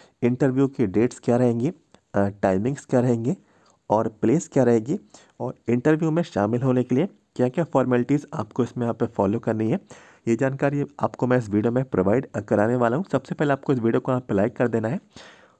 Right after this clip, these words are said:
चैनल को भी सब्सक्राइब कर लीजिए, जिससे नर्सिंग all इंडिया आगे की हर वैकेंसी की जानकारी आगे आपको मिलती रहे। वीडियो के नीचे जाके सब्सक्राइब के रेड बटन को क्लिक कर लें। तो चलिए शुरुआत करते हैं अपने अपडेट को,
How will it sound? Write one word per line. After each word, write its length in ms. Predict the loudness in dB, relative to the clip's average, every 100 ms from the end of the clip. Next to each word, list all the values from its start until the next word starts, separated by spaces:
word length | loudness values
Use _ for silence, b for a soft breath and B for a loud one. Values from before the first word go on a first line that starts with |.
| B _
चैनल 260 | 2 2 2
को 120 | 2
भी 120 | 2
सब्सक्राइब 520 | 2 0 2 0 -2
कर 160 | 0 2
लीजिए, 360 | 2 0 -4 -6
जिससे 480 | -6 -4 -2 -4 -6 -10
नर्सिंग 480 | 0 0 0 -2 -4 -6 0
all 160 | 2 2
इंडिया 380 | 0 0 0 0
आगे 260 | -2 0 -2
की 160 | -2
हर 200 | -2 0
वैकेंसी 460 | 0 0 -2 -2 -2
की 140 | -2
जानकारी 440 | 0 -2 2 0 0
आगे 320 | -2 -2 -2
आपको 220 | -2 -2
मिलती 260 | -2 0 0
रहे। 160 | 0 -2 B B B B -2
वीडियो 280 | 2 2
के 100 | 0
नीचे 240 | -2 -2 0
जाके 320 | 0 0 -6
सब्सक्राइब 680 | -4 -4 -4 -4 0 0 0
के 160 | -2 0
रेड 180 | 0 0
बटन 280 | -2 -4 -6
को 120 | -6
क्लिक 320 | -4 -6 -6 _
कर 80 | -2
लें। 180 | 0 -2 B B B _
तो 100 | -4
चलिए 340 | 0 0 0
शुरुआत 460 | -2 -2 0 0 0
करते 240 | -2 0
हैं 80 | -2
अपने 140 | 0 -2
अपडेट 320 | 0 -2 -2
को, 220 | -6 -8